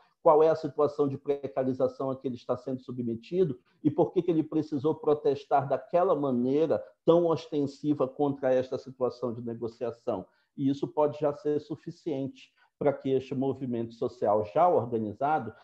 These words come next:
já em curso, consiga atingir os seus objetivos. Portanto, como jurista aqui, você tem uma oportunidade incrível de mobilizar os meios que o direito já dispõe para que você proteja os oprimidos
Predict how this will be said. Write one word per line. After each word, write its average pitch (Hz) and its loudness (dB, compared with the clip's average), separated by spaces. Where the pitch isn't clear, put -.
já 151 -2
em 156 -2
curso, - -6
consiga 147 0
atingir 131 -4
os 127 -8
seus 120 -2
objetivos. 120 -8
Portanto, 165 2
como 160 -2
jurista 143 -2
aqui, 165 -4
você 139 2
tem 147 0
uma 143 2
oportunidade 131 -2
incrível 147 -4
de 131 2
mobilizar 151 0
os 147 -4
meios 131 -2
que 156 2
o 143 4
direito 127 -2
já 190 0
dispõe 147 -6
para 139 2
que 143 -4
você 147 0
proteja 139 -2
os 120 -4
oprimidos 113 -4